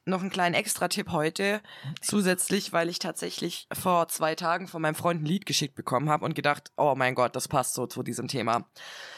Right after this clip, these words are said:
Und zwar ist das ein Lied auf YouTube, das gibt's aber nur, auch nur auf YouTube. Ich hab's nicht auf Spotify gefunden. Und ich war dann auch schon richtig nerdy und hab's da auch direkt in meinen Status gepostet. Also alle, die das gesehen haben, haben's vielleicht schon gesehen. Ähm, und das Lied heißt Sichtbar sein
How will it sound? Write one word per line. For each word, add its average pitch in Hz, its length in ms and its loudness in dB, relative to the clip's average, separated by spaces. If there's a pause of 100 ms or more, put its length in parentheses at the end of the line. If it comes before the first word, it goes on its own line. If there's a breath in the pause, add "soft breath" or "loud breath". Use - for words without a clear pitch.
(120)
Und 175 160 2
zwar 202 380 2 (100)
ist - 220 0
das 196 100 0
ein 190 80 0
Lied 208 180 0
auf - 120 -2
YouTube, - 400 2
das - 140 0
gibt's - 260 2
aber 180 100 2
nur, 175 340 2
auch 196 180 2
nur 208 120 0
auf 160 80 0
YouTube. 196 400 -2
Ich 190 120 -2
hab's - 200 -2
nicht 208 220 -2
auf - 80 -6
Spotify 196 480 0
gefunden. 147 500 -6 (640 loud breath)
Und 185 400 2
ich - 200 -4
war 180 140 4
dann 190 220 2
auch 180 220 4
schon 170 340 -2
richtig 170 560 -4
nerdy 170 320 0
und 180 140 4
hab's 165 100 2
da - 100 0
auch 151 60 0
direkt 175 320 0
in 185 80 0
meinen 165 140 2
Status 175 360 2
gepostet. 175 440 -4
Also 151 180 2
alle, 190 160 2
die 160 180 0
das 170 140 0
gesehen 170 320 0
haben, 151 340 -2
haben's 156 220 -2
vielleicht 160 300 0
schon 156 100 0
gesehen. 185 320 2 (640 loud breath)
Ähm, 175 260 6
und 180 100 2
das 180 120 -4
Lied 233 120 0
heißt 202 240 0
Sichtbar 156 440 2
sein 143 420 2